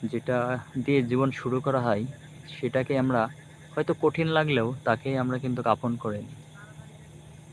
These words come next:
এই যে কোনো কাজকে অবজ্ঞা করা উচিত নয়। আপনি যদি ইউরোপ, আমেরিকা, অস্ট্রেলিয়া যেখানে যান না কেন, আপনারা যেটা কর্ম করছেন,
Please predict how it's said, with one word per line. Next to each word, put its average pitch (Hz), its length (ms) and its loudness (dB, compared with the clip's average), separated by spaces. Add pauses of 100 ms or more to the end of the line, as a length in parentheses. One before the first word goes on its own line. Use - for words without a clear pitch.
(1400)
এই 127 200 -4
যে 131 80 -2
কোনো 143 340 -4
কাজকে 135 340 -2
অবজ্ঞা 123 340 2
করা 117 240 2
উচিত 104 260 -4 (100)
নয়। 101 200 -10 (1120)
আপনি - 580 -4
যদি 143 320 2 (960)
ইউরোপ, 135 380 4 (220)
আমেরিকা, 123 480 2
অস্ট্রেলিয়া 127 480 0
যেখানে 127 400 0
যান 123 140 4
না 107 100 0
কেন, 104 160 -2
আপনারা 117 400 0
যেটা 113 360 -4
কর্ম 131 340 2
করছেন, 143 340 -4